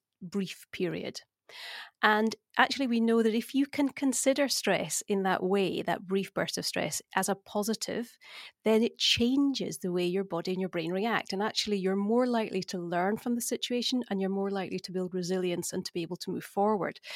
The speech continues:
So it's actually a really important, um,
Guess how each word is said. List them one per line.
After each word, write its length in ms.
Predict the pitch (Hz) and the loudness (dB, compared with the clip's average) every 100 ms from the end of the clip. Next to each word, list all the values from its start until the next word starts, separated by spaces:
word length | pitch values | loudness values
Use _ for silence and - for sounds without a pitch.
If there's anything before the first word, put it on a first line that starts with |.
| - - | -10 -6
So 100 | - | 0
it's 120 | 208 | 2
actually 280 | 240 240 285 | 2 2 2
a 60 | 240 | 2
really 260 | 208 214 | 2 2
important, 1000 | 202 196 - - 220 - - 190 - - - - | 0 0 -4 0 0 0 -4 -2 -2 -6 -4 -2
um, 340 | 175 170 | 0 -2